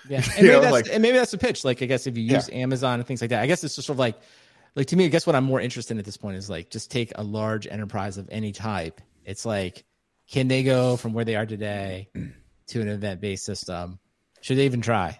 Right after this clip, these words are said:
Speaker 1: Like, will it ever actually get there? Or is it just like, "Yeah, okay, it's another thing, but got a bunch of V Ms,
Speaker 2: <laughs>
Speaker 1: got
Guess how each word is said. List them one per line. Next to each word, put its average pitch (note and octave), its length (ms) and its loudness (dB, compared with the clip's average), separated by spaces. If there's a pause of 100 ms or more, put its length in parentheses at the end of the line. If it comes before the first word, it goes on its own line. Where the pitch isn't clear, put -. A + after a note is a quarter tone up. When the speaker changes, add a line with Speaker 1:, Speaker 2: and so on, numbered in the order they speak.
Speaker 1:
Like, G#2 140 -6
will A#2+ 160 2
it B2 80 4
ever A#2+ 220 0
actually G2+ 300 -4
get G2+ 180 -6
there? E2+ 180 -6
Or A2 60 -2
is A2 100 -4
it A2 60 -6
just A2+ 240 -8
like, G#2 260 -4
"Yeah, F#3 180 -2 (140)
okay, C#3+ 220 -4
it's C3+ 240 -6
another A#2 200 0
thing, A2 280 -4
but G2 180 -4 (400)
got C3+ 100 6
a - 20 6
bunch D3 200 6
of C3+ 60 0
V C#3 80 6
Ms, C3 520 6
Speaker 2:
<laughs> - 20 2
Speaker 1:
got - 140 0